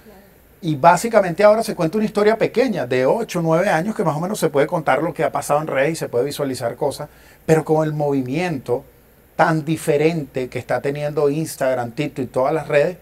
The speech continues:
Speaker 2: sigue siendo incierto para los que vamos creando en el día. ¿Por qué?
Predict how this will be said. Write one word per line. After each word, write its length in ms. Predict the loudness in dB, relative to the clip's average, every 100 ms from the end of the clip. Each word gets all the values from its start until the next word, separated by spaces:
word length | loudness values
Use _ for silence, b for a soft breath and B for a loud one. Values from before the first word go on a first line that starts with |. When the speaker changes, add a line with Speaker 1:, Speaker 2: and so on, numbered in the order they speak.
| b b b b _
Speaker 2:
sigue 220 | -8 -6 -4
siendo 240 | -6 -6
incierto 560 | -8 -4 -2 -2 -4 -4
para 240 | 0 0
los 160 | -2 -4
que 140 | -2
vamos 300 | 0 0 0
creando 380 | -4 -4 -2 -4
en 80 | -6
el 140 | -6
día. 280 | -6 -6 -8 -14 b b b b -4
¿Por 240 | 0 0
qué? 260 | 0 -4